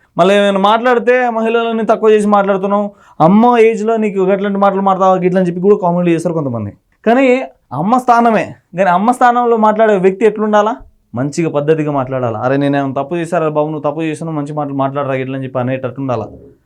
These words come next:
నేనే ఈ అమ్మని తక్కువ చేసి మాట్లాడేటట్టు ఉంది ఇప్పుడు. మీరు చూడండి,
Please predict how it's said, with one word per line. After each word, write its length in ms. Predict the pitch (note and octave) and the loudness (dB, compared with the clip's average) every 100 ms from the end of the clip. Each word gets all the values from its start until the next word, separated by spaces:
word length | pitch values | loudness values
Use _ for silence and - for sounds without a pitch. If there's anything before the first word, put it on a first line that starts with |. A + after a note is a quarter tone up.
| _ _ | _ _
నేనే 360 | C3+ F3+ B3+ C4 C4 | 0 2 4 4 2
ఈ 60 | A3 A#3 | 0 -2
అమ్మని 260 | A#3 A#3+ | 0 0
తక్కువ 280 | A3 A3 A3 A3 | 0 0 2 2
చేసి 160 | G#3+ G#3 | 2 2
మాట్లాడేటట్టు 640 | G3 F#3 F#3+ F#3 E3+ E3+ | 2 4 2 2 -2 -4
ఉంది 100 | E3+ | -6
ఇప్పుడు. 200 | B2 A#2 G#2+ _ _ _ _ | -6 -10 -16 _ _ _ _
మీరు 100 | F3+ | -2
చూడండి, 400 | E3+ B3 C#4+ F#3+ | 2 4 2 0